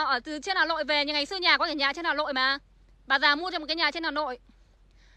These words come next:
Xong là bỏ từ trên Hà Nội về, ông ấy giam, ông ấy giam, ông ấy ở trong nhà năm năm liền.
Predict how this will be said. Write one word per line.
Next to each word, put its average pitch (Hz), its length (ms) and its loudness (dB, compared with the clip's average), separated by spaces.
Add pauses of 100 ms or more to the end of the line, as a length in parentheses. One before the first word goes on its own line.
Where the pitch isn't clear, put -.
(200)
Xong 392 120 -2
là 311 300 6
bỏ 269 360 0
từ 320 140 -8
trên 392 140 -2
Hà 339 80 4
Nội 302 200 0
về, 277 220 2
ông 349 140 -2
ấy 359 100 -6
giam, 403 240 6 (380)
ông 359 140 0
ấy 359 80 -4
giam, 381 380 6
ông 370 160 2
ấy 349 100 -4
ở 339 140 4
trong 359 180 -4
nhà 277 280 6
năm 370 260 0
năm 392 240 -2
liền. 285 300 0